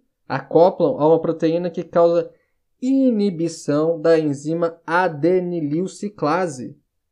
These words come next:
Esta adenililciclase que produz o A M P cíclico.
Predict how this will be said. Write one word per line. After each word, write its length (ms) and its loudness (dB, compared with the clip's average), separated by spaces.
Esta 420 2
adenililciclase 1500 -4
que 160 -6
produz 720 0
o 320 -8
A 320 2
M 300 -4
P 220 -2
cíclico. 800 -12